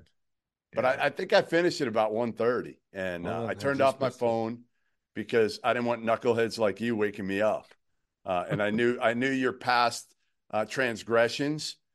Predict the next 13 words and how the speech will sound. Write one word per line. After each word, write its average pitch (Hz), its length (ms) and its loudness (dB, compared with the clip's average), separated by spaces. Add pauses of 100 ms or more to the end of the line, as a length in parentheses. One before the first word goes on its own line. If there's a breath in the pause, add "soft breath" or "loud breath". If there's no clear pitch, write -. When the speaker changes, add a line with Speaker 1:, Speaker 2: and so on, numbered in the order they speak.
(220)
Speaker 1:
when 110 220 -2
you're 113 180 -2
in 117 160 -2
the 117 80 -6
city 120 360 0
of 113 140 -2
Indianapolis 117 800 -2
and, 104 260 -8
and 104 160 -4
what 107 160 -2
you 113 100 -4
can 104 280 -4
do, 107 360 0